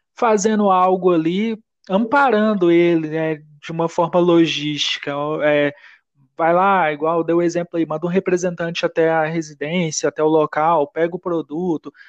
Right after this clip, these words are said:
é, dá um prazo X ali de, de solução e cumpre aquele prazo, que às vezes é um dos grandes problemas também, quando as pessoas passam por essas situações, é o prazo.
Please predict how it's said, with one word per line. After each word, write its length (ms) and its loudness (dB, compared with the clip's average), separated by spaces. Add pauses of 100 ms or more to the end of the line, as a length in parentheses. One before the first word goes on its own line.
(300)
é, 920 0
dá 140 -6
um 200 -6
prazo 400 -2
X 400 -4
ali 480 -2
de, 720 -4
de 440 -2
solução 680 0
e 60 0
cumpre 520 0
aquele 240 0
prazo, 540 -2 (260)
que 80 -4
às 120 0
vezes 180 2
é 320 0
um 180 -12
dos 180 -2
grandes 360 0
problemas 640 -2
também, 440 -8 (540)
quando 340 2
as 140 2
pessoas 720 0
passam 540 -4
por 120 -2
essas 180 -2
situações, 580 -10
é 40 -2
o 60 -4
prazo. 480 -2